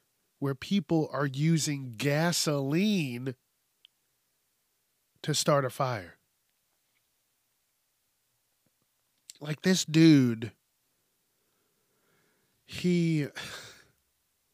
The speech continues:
I think he emptied the whole container of gasoline. How much does that hold? Five gallons, at least, minimum?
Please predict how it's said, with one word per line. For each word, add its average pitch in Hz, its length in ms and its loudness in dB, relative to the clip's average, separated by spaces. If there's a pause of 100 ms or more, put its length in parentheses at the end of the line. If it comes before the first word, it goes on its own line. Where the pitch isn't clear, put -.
(680)
I 139 80 -6
think 196 200 2
he 185 140 0
emptied 151 380 -2
the 131 120 0
whole 143 720 0 (1600)
container 143 600 0
of 117 640 -4 (240)
gasoline. 117 720 -2 (1200)
How 202 80 -2
much 202 180 2
does 185 140 2
that 175 160 4
hold? 147 420 0 (920)
Five 165 340 0
gallons, 175 680 -2 (160)
at 156 140 0
least, 180 500 0 (180)
minimum? 196 600 0